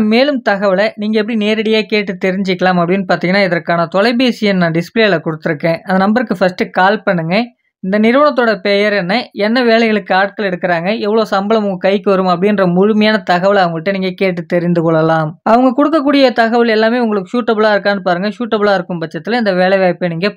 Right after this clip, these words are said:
பயன்படுத்திக்கலாம். உங்க ஃப்ரெண்ட் சர்க்கிள்ல யாராச்சும் வேலை வாய்ப்பு தேடின்னு இருந்தா உடனடியா அவங்களுக்கும் ஷேர் பண்ணுங்க.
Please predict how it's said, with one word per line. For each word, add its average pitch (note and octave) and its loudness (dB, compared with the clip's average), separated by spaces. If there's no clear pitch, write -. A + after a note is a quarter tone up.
பயன்படுத்திக்கலாம். F3 -2
உங்க F#3+ -6
ஃப்ரெண்ட் A#3+ -2
சர்க்கிள்ல C4 0
யாராச்சும் G3+ -2
வேலை G3+ 4
வாய்ப்பு F#3 0
தேடின்னு F3+ -4
இருந்தா G#3+ 0
உடனடியா F#3 2
அவங்களுக்கும் F3 0
ஷேர் E3+ 0
பண்ணுங்க. D#3 0